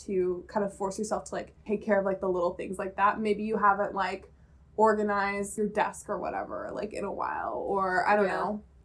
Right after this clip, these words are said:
Speaker 2: That's a good
Speaker 1: Maybe
Speaker 2: one.
Speaker 1: Yeah, I don't
Speaker 2: Sometimes
Speaker 1: know.
Speaker 2: it's, like, my desk. It's like, ugh. Just
Speaker 1: Yeah.
Speaker 2: gotta deal with one little thing.
Speaker 1: Yeah, if it's, like,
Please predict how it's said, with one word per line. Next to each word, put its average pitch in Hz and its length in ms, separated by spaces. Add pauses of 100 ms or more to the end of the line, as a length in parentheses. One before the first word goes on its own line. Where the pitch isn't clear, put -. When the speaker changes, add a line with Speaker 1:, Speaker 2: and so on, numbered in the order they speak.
Speaker 2:
That's 247 180
a - 60
good 285 100
Speaker 1:
Maybe 220 240
Speaker 2:
one. 185 380
Speaker 1:
Yeah, 240 440
I 240 100
don't 262 80
Speaker 2:
Sometimes - 200
Speaker 1:
know. 339 80
Speaker 2:
it's, - 140
like, 247 180
my 190 120
desk. 165 400
It's - 140
like, 147 140 (100)
ugh. 180 200 (580)
Just 220 140
Speaker 1:
Yeah. 226 160
Speaker 2:
gotta 202 100
deal 202 160
with 196 180
one 180 320
little 170 260
thing. 165 240 (120)
Speaker 1:
Yeah, 302 400
if 254 140
it's, 285 180
like, 247 320